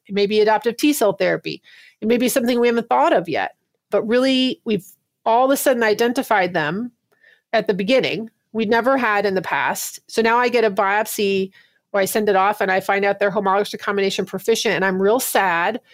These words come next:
and I'm real worried about them, and I'm thinking I'm gonna change what I'm gonna do.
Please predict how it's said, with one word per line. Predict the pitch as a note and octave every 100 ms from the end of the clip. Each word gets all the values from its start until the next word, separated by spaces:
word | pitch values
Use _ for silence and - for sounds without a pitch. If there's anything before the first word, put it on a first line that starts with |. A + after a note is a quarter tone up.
| - _
and | G3
I'm | G3
real | A3 B3
worried | C4+ A#3+ A3+
about | G#3 F#3 F#3
them, | G3 F#3 G3 G3+ F#3+
and | G3
I'm | F#3+ G3
thinking | - A3 G#3 G#3+
I'm | G#3
gonna | G3+
change | F#3 A#3 G#3+ G#3+
what |
I'm | G3+
gonna | G3 F#3+
do. | F#3+ D4 B3+